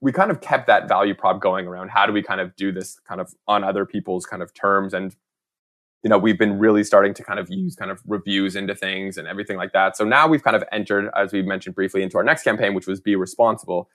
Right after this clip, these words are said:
And that was really around our brand values. So really saying, "Okay, our product is what it is." People know that travel is not really a,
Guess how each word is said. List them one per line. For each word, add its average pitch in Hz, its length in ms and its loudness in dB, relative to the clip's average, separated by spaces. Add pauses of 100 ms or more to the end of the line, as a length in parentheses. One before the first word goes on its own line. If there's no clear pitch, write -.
(240)
And 110 140 0
that 117 160 6
was 113 160 4
really 104 180 6
around 95 340 0
our 101 140 4
brand 92 480 -2
values. 71 440 -10
So 90 100 -6
really 120 260 2
saying, 101 260 -2
"Okay, 90 200 -10 (360)
our 95 100 2
product 135 440 4
is 107 140 0
what 98 180 4
it 95 80 0
is." 95 240 -2
People 107 340 -2
know 92 280 0
that 87 160 0
travel 90 380 2
is 87 120 -10
not 92 180 -2
really 90 220 -6
a, 90 100 -4